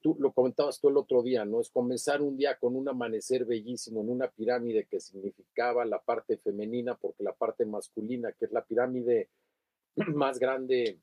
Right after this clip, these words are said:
bueno, era, ¿no? Después de Chichén Itzá, si no me equivoco, me corriges, pero bueno, es el nacimiento de los mayas, es Izamal, en, en la conquista, que es donde empezamos a hablar del tema de identidad, se monta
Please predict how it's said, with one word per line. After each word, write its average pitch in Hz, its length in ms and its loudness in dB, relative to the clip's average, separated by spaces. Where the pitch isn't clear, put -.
bueno, 127 240 0
era, 120 200 2
¿no? 113 140 -2
Después 110 260 -4
de 107 80 -6
Chichén 95 280 -12
Itzá, 113 220 0
si 104 140 -12
no 110 60 -4
me 110 100 -4
equivoco, 101 380 -6
me 82 160 -12
corriges, 107 460 -4
pero 127 120 4
bueno, 143 160 4
es 143 80 2
el 160 80 4
nacimiento 143 480 0
de 131 80 2
los 107 120 0
mayas, 127 360 -2
es - 200 -4
Izamal, 123 580 -6
en, 107 460 2
en 143 220 2
la 143 140 2
conquista, 131 580 -2
que 131 100 -2
es 110 60 -4
donde 117 180 -2
empezamos 107 380 -4
a 110 60 2
hablar 110 160 0
del - 60 -12
tema 113 180 0
de 107 60 -4
identidad, 107 400 -4
se 113 180 -2
monta 123 600 0